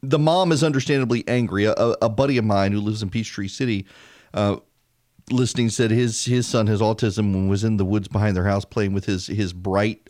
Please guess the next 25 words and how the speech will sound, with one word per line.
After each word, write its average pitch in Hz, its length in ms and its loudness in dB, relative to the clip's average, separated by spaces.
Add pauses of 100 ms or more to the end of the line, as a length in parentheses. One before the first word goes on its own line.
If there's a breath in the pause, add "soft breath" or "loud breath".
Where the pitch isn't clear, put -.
orange 104 480 0
and 90 180 -2
yellow 95 340 0
Nerf 98 320 -4
gun. 78 440 -4 (560 loud breath)
And 92 580 0
a, 101 260 0
a 101 60 2
neighbor, 95 600 0 (140)
uh, 90 340 2
was 90 180 -2
all 101 220 2
upset 95 300 -2
about 90 300 -2
that. 104 340 -2
Oh, 85 320 -6
my 76 340 -12
goodness 78 380 -10
gracious. - 560 -10 (460 soft breath)
Okay, 101 320 2
the 92 140 -4
neighbor 98 260 0
called 101 240 -2
the 82 60 -6
police 90 600 -8